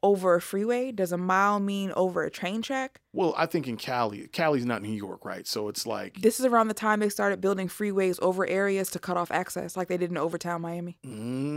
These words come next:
Speaker 2: Mm.
Speaker 1: So a mile could mean a lot of things. A mile doesn't mean access.
Speaker 2: Mm. And we do know the freeway Ricky Ross, 'cause he was right by the freeway.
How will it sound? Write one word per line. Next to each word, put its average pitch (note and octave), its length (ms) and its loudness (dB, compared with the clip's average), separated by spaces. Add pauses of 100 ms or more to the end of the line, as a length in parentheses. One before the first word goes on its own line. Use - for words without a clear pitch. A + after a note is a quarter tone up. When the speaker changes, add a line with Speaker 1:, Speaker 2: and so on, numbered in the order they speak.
(140)
Speaker 2:
Mm. A#2 880 -6 (280)
Speaker 1:
So G3+ 140 2
a F3+ 60 6
mile F#3 340 4
could F#3 140 -6
mean F3 140 -6
a E3 40 -2
lot E3+ 200 4
of F#3+ 80 -4
things. D#3+ 240 -6
A E3+ 40 0
mile F3+ 280 0
doesn't E3+ 240 0
mean E3 140 -6
access. - 560 -6
Speaker 2:
Mm. G#2+ 460 -12
And F2+ 120 -14
we F#2+ 120 -14
do A2 200 -8
know G#2+ 380 -6
the - 120 -14 (140)
freeway G2 760 -10
Ricky G2 440 -14
Ross, A2 600 0
'cause G2 180 -14
he G#2 80 -12
was F#2+ 140 -12
right F#2+ 180 -10
by F2+ 140 -14
the F2 100 -18
freeway. G#2+ 840 -4